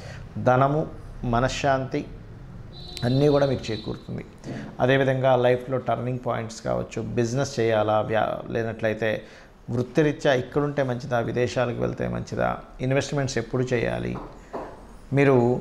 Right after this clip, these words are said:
సక్సెస్ రేట్ రాకపోవడానికి గల కారణం ఏమిటి, అదేవిధంగా కొన్ని కొన్నిసార్లు మనకు లక్కీ నెంబర్స్, లక్కీ కలర్స్ ఇలా ఉంటాయి, ఆ యొక్క విషయాల్లో ఏ నెంబర్స్ని, ఏ కలర్స్ని ఎంచుకుంటే మంచిది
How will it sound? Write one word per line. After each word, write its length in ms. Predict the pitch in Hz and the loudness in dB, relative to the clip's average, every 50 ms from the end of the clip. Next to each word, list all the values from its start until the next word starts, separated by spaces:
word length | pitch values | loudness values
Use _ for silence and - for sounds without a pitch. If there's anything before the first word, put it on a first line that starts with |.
| - - - - - | -4 -10 -16 -18 -12
సక్సెస్ 480 | - - 147 139 - - 185 175 - - | -2 0 2 2 2 2 2 2 4 4
రేట్ 280 | 156 151 156 147 - 131 | 4 6 4 4 4 4
రాకపోవడానికి 680 | 127 127 135 135 160 160 175 175 170 165 165 156 135 131 | 4 4 4 4 2 4 4 6 6 6 4 2 2 0
గల 60 | 123 | 0
కారణం 500 | 123 - 113 110 113 117 123 135 135 131 | 0 0 0 2 2 2 2 0 -2 -2
ఏమిటి, 460 | 120 110 110 110 120 123 120 120 - - - - - - - - - - - | -2 -4 -4 -4 -4 -4 -4 -6 -8 -12 -20 -20 -20 -20 -20 -20 -20 -8 -2
అదేవిధంగా 680 | 131 135 143 151 151 135 139 135 139 147 156 143 135 135 | 0 2 4 4 4 2 2 0 2 4 6 6 6 6
కొన్ని 260 | 131 - 143 131 123 | 4 4 2 0 2
కొన్నిసార్లు 440 | 131 127 127 120 - 127 123 - 123 | 0 0 0 2 4 4 4 4 2
మనకు 200 | 123 120 117 113 | -2 -2 0 0
లక్కీ 260 | 113 113 113 - 127 | 0 0 0 -2 -2
నెంబర్స్, 380 | 120 117 117 113 113 107 - 120 | -2 -2 0 0 -2 -2 -2 -2
లక్కీ 280 | 117 113 113 - 123 | -2 -2 0 -2 -4
కలర్స్ 320 | 110 - 120 117 107 110 113 | -2 0 -2 -2 -2 -2 0
ఇలా 140 | 113 117 117 | 0 0 0
ఉంటాయి, 240 | 117 113 120 - - - | 0 0 -2 -2 -2 0
ఆ 120 | 117 120 | 2 4
యొక్క 200 | 127 127 123 123 | 4 4 4 2
విషయాల్లో 540 | 113 113 104 - 123 127 123 127 131 135 127 | 0 -2 -4 -2 2 2 2 4 4 2 2
ఏ 180 | 120 123 131 | 2 2 2
నెంబర్స్ని, 520 | 127 127 123 123 127 123 123 - 127 120 117 120 | 0 0 0 0 -2 -2 -2 -6 -6 -4 -4 -4
ఏ 20 | |
కలర్స్ని 440 | 117 - 123 120 120 117 113 127 117 | -4 -4 -6 -6 -6 -6 -6 -6 -8
ఎంచుకుంటే 320 | 110 107 - 120 113 110 113 | -8 -8 -8 -8 -6 -6 -6
మంచిది 420 | 117 117 110 - - - 120 - | -6 -6 -8 -8 -6 -4 -4 -6